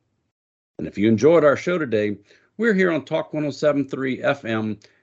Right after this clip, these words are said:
every Saturday at four, and the show will rerun Sunday at four. If you missed any part of our show,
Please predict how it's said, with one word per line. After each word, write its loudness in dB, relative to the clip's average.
every 0
Saturday 0
at -6
four, 0
and 0
the -4
show -2
will 2
rerun 0
Sunday 0
at -8
four. -8
If -18
you -6
missed 0
any 4
part -2
of -4
our 0
show, 0